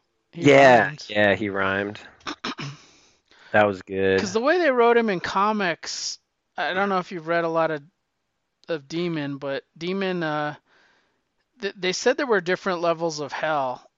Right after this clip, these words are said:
Speaker 1: and when he was in a certain level of hell, he would rhyme, but when he went above or below it, uh, he, he wouldn't.
Speaker 2: Oh, interesting.
Speaker 1: So it, it's basically a hierarchy,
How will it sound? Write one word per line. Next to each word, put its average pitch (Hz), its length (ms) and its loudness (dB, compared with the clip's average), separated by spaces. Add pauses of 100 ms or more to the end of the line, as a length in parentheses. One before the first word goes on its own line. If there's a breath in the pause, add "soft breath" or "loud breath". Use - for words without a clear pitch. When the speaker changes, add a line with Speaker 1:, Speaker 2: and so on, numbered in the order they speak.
(280)
Speaker 1:
and 165 180 -6
when 170 120 -4
he 175 140 -4
was 208 260 -4
in 190 140 -4
a 165 80 -4
certain 175 400 -4
level 160 320 -4
of 139 140 -8
hell, 151 240 -2
he 151 140 -8
would 147 180 -10
rhyme, 143 600 -6 (640)
but 175 140 -4
when 165 140 -4
he 170 60 -2
went 180 200 0
above 170 360 2
or 165 80 -2
below 151 500 -2
it, 139 220 -6 (1500 soft breath)
uh, 147 360 -4
he, 156 200 -12 (140)
he 147 120 -14
wouldn't. 139 640 -12 (840)
Speaker 2:
Oh, 113 360 6
interesting. 85 720 -6
Speaker 1:
So 165 220 -2
it, - 340 -10
it's 180 160 -8
basically 202 640 -2
a 147 80 0
hierarchy, 147 920 -2